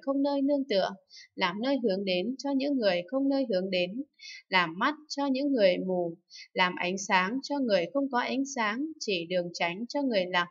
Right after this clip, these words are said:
đường, làm cho người chưa đạt Niết Bàn, đạt được Niết Bàn, thì phải học Bát Nhã Ba La Mật Đa sâu xa này. Thiện hiện, Đại Bồ Tát nào muốn đạt được quả vị vô thượng chánh đẳng Bồ Đề, muốn đi ở cảnh giới Như Lai đi,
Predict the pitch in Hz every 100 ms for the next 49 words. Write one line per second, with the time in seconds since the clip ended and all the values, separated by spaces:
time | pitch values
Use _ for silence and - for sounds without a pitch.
0 | 202 190 175 175 _ - - - 190 185
1 | 185 285 254 190 180 180 294 262 202 170
2 | 220 285 277 202 175 175 165 180 175 190
3 | 180 240 294 196 185 170 165 _ - -
4 | - 175 170 170 175 185 170 - 254 240
5 | 240 254 247 254 254 247 202 175 - 247
6 | 262 269 269 269 262 240 185 180 160 _
7 | _ _ _ _ _ _ - _ - 196
8 | 185 196 - - 196 196 190 185 185 269
9 | 269 202 185 175 185 220 294 233 175 196
10 | 180 180 180 170 185 160 262 277 269 190
11 | - 202 202 269 220 170 170 180 175 175
12 | 175 165 170 _ _ 196 233 277 277 269
13 | 220 190 170 - - - - 190 170 175
14 | 170 233 269 262 262 269 254 262 262